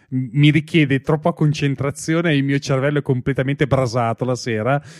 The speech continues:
e quindi al-, se devo leggere qualcosa di inglese faccio la traduzione e amen, leggo in italiano, perché <laughs> proprio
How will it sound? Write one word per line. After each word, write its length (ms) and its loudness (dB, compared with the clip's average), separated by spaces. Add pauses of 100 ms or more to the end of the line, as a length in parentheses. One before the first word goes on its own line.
e 100 2
quindi 580 0 (120)
al-, 200 -2
se 140 -4
devo 160 2
leggere 300 0
qualcosa 340 -2
di 120 -2
inglese 480 -2
faccio 360 0
la 120 0
traduzione 920 -2 (260)
e 160 2
amen, 360 2
leggo 240 -2
in 80 0
italiano, 600 -2
perché 260 -4
<laughs> 220 -18
proprio 240 2